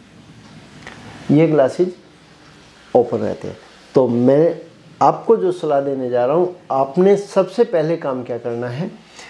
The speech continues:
ये जो ग्लासेज लगे हुए हैं, इन ग्लासेज को पर्दे के द्वारा ढकना है। पर्दे कौन से कलर के होने चाहिए? रेड कलर, पिंक कलर,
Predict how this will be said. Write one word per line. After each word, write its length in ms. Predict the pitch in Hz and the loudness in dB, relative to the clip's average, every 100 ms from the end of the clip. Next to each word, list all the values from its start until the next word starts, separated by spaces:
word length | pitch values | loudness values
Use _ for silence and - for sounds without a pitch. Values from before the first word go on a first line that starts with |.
| - - 156 | -20 -6 2
ये 120 | 185 | 2
जो 140 | - | 2
ग्लासेज 500 | 147 147 143 - 190 | 0 0 0 -4 -4
लगे 200 | 170 131 | -4 -4
हुए 120 | 123 117 | -6 -8
हैं, 140 | 113 - _ _ _ _ - - - - - - 180 | -12 -20 _ _ _ _ -20 -20 -20 -20 -20 -2 2
इन 200 | 202 185 | 2 2
ग्लासेज 460 | 147 120 139 131 | 0 0 -2 -4
को 140 | 156 160 - - | -4 -6 -4 -2
पर्दे 260 | 143 139 | 0 0
के 120 | 135 | 0
द्वारा 400 | 120 113 117 165 185 - _ _ _ - - - - - - - - - - - - - - - - | -2 -2 -2 -4 -8 -20 _ _ _ -20 -20 -20 -20 -20 -20 -18 -18 -18 -18 -18 -16 -16 -16 -4 0
ढकना 380 | 127 - 120 - | 0 0 0 -2
है। 160 | - - - - - - - - | -8 -14 -18 -18 -16 -16 -18 0
पर्दे 260 | 147 143 180 | 2 4 4
कौन 260 | 180 147 | 2 0
से 160 | 139 180 | 2 2
कलर 220 | 180 170 | 4 2
के 100 | 165 | 2
होने 200 | 185 180 | 2 2
चाहिए? 360 | 180 202 214 220 - - - - | 0 -2 -2 -4 -16 -20 -14 -6
रेड 460 | 123 120 131 139 | -2 2 0 2
कलर, 220 | - 202 208 - _ _ _ _ _ | 4 4 2 -8 _ _ _ _ _
पिंक 280 | 151 170 175 | 0 0 0
कलर, 220 | 196 214 | 2 2